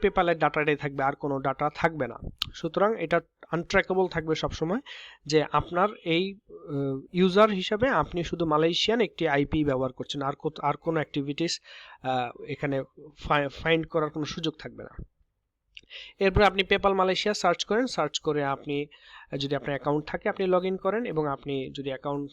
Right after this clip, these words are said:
নতুন অ্যাকাউন্ট করতে চান তাহলে আপনি sign up করেন। প্রথমত আপনি যখন বিপিএসটা ব্যবহার করা শুরু করবেন, আমাদের রিকোয়েস্ট হচ্ছে একদম স্টার্টিং থেকে শেষ পর্যন্ত আপনি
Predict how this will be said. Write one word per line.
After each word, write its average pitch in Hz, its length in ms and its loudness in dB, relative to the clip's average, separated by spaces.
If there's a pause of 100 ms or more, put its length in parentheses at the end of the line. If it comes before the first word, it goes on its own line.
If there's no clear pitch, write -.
নতুন 156 420 -6
অ্যাকাউন্ট 160 380 -4
করতে 151 260 -10
চান 240 220 -10
তাহলে 147 200 -8
আপনি 135 240 -8
sign 143 180 -4
up - 60 -14
করেন। 117 200 -14 (600)
প্রথমত 214 540 0 (920)
আপনি 196 280 -2
যখন 190 320 -2
বিপিএসটা 175 540 -4
ব্যবহার 156 300 -2
করা 160 180 -2
শুরু 151 200 -10
করবেন, 151 220 -4
আমাদের 170 480 0
রিকোয়েস্ট 175 460 -6
হচ্ছে 214 380 -4
একদম 175 380 -4
স্টার্টিং 196 440 2
থেকে 233 220 -8
শেষ - 300 -2
পর্যন্ত 151 420 -4
আপনি 165 400 -4